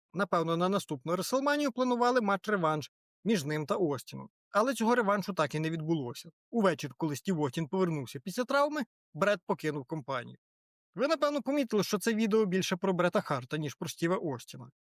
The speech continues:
Я починав писати його саме про Остіна, але Брет Харт — це величина. Цей рік від його повернення на Survivor Series дев'яносто шість до його відходу на Survivor Series дев'яносто сім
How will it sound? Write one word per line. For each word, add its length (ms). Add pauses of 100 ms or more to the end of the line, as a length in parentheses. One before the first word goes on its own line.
(180)
Я 200
починав 400
писати 340
його 140
саме 260
про 180
Остіна, 500
але 280
Брет 240
Харт — 280
це 240
величина. 560 (380)
Цей 240
рік 300
від 180
його 200
повернення 540
на 80
Survivor 420
Series 380
дев'яносто 360
шість 220
до 120
його 240
відходу 540 (400)
на 100
Survivor 460
Series 340
дев'яносто 420
сім 280